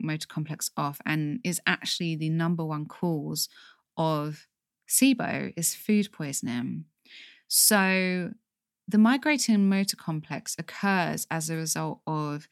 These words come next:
nerve and muscle movement. And food poisoning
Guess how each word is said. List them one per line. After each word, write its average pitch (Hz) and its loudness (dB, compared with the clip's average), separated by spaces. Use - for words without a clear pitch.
nerve 180 6
and 165 0
muscle 151 -2
movement. 147 -4
And 170 2
food 269 2
poisoning 127 -2